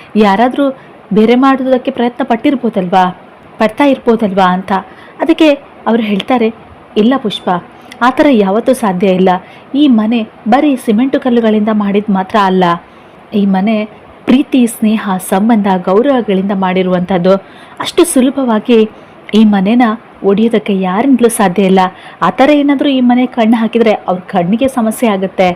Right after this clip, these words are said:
ಅಷ್ಟೇ" ಅಂತ ಹೇಳ್ತಾಳೆ. ಪುಷ್ಪ ಅದಕ್ಕೆ ಹೇಳ್ತಾರೆ, "ಆದ್ರೂ ಯಾರಾದ್ರೂ ಪ್ರಯತ್ನ ಪಡ್ತಾ ಇರ್ಬೋದಲ್ವಾ?" ಅಂತ ಹೇಳ್ತಾಳೆ. ಅದಕ್ಕೆ ಅವ್ರು ಹೇಳ್ತಾರೆ, "ಇಲ್ಲಮ್ಮ ಪುಷ್ಪ, ಈ ಮನೆಯಲ್ಲಿರುವವರೆಲ್ಲರೂ ಪ್ರೀತಿ ಸ್ನೇಹದಿಂದ ಇರೋರು.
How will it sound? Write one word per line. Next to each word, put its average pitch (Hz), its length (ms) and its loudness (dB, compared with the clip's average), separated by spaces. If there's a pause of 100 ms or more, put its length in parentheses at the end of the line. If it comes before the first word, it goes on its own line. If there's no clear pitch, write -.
(440)
ಅಷ್ಟೇ" 196 320 -2
ಅಂತ 196 180 -2
ಹೇಳ್ತಾಳೆ. 185 500 -2 (420)
ಪುಷ್ಪ 320 320 0
ಅದಕ್ಕೆ 269 320 -2
ಹೇಳ್ತಾರೆ, 254 440 -2 (480)
"ಆದ್ರೂ 247 800 2
ಯಾರಾದ್ರೂ 247 680 2
ಪ್ರಯತ್ನ 226 480 -4
ಪಡ್ತಾ 254 360 -2
ಇರ್ಬೋದಲ್ವಾ?" 220 840 2
ಅಂತ 220 220 -2
ಹೇಳ್ತಾಳೆ. 190 520 -4 (440)
ಅದಕ್ಕೆ 330 240 2
ಅವ್ರು 294 120 2
ಹೇಳ್ತಾರೆ, 233 520 -2 (360)
"ಇಲ್ಲಮ್ಮ 226 320 0
ಪುಷ್ಪ, 180 340 -4 (460)
ಈ 311 80 4
ಮನೆಯಲ್ಲಿರುವವರೆಲ್ಲರೂ 233 1120 2 (440)
ಪ್ರೀತಿ 226 260 0
ಸ್ನೇಹದಿಂದ 208 520 -2
ಇರೋರು. 180 580 0